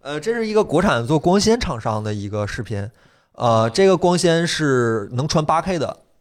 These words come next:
Speaker 1: 呃，这样的一个光纤。然后这个光纤他们最大的亮点，一是传输数据很，速率很快，二是他们可以这样微。
Speaker 2: 啊。
Speaker 1: 就是这样微，他们也不会影响这个。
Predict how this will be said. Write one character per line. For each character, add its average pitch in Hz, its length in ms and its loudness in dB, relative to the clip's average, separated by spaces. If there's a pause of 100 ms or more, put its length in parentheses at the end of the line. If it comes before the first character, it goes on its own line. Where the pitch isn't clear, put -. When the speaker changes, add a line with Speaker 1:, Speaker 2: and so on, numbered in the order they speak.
(120)
Speaker 1:
呃， 110 340 -4
这 117 100 -8
样 110 120 -6
的 107 80 -10
一 101 140 -10
个 107 380 -8 (220)
光 123 180 -2
纤。 143 180 2
然 - 360 -8
后 120 100 -4
这 170 80 0
个 180 60 2
光 175 140 2
纤 170 140 -2
他 170 80 -2
们 165 100 -4
最 165 100 -4
大 170 120 4
的 165 60 2
亮 165 120 0
点， 120 200 -6
一 143 120 -8
是 143 280 -2
传 131 180 -4
输 147 80 -2
数 170 180 -2
据 143 80 2
很， 117 140 0
速 170 180 -2
率 151 60 4
很 104 140 -2
快， - 260 0 (260)
二 160 140 0
是 147 100 -2
他 165 60 -10
们 143 100 -12
可 156 100 -8
以 123 40 -8
这 151 80 -6
样 135 140 -4
微。 131 200 -6 (440)
Speaker 2:
啊。 113 420 -8
Speaker 1:
就 117 60 -6
是 113 60 -8
这 147 60 -4
样 151 140 -2
微， 143 160 -4
他 143 100 -8
们 131 120 -6
也 120 40 -2
不 110 160 -10
会 127 140 -2
影 107 160 -8
响 123 280 -6
这 107 120 -8
个。 101 180 -6